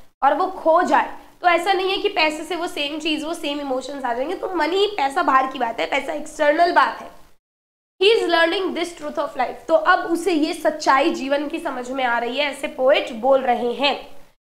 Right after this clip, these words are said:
ये जो learning है ना, ये जो वो सीख रहा है, ये आप उसकी आंखों में देख सकते हो। उसकी आंखों में अभी आपको क्या दिखेगा? Full of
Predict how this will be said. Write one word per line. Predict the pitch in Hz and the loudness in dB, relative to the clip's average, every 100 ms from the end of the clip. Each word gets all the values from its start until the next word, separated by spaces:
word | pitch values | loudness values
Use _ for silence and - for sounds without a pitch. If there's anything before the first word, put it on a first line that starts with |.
| _ _ - | _ _ 0
ये | 349 415 | 2 4
जो | 415 466 | 4 4
learning | 392 302 311 330 381 | 4 4 4 4 2
है | 359 | 4
ना, | 359 | 2
ये | 330 311 | 0 -2
जो | 339 | -4
वो | 359 | -6
सीख | 381 339 339 349 | -4 -4 -2 2
रहा | 277 | 2
है, | 262 | 2
ये | 311 | 0
आप | 339 | -2
उसकी | 339 330 339 - | -2 -6 -4 0
आंखों | 269 262 311 | 2 2 0
में | 349 339 | -2 -2
देख | 285 277 | -4 -4
सकते | 269 254 - | -6 -6 -2
हो। | 277 302 - - | 0 0 -8 -12
उसकी | - 330 359 | -10 -4 2
आंखों | 392 339 339 370 | 4 4 2 0
में | 381 | 0
अभी | 339 359 | 2 2
आपको | 330 349 | 2 -2
क्या | 339 320 | -2 0
दिखेगा? | 320 339 349 339 381 359 | 0 -2 0 2 2 0
Full | 320 | 2
of | 359 | 2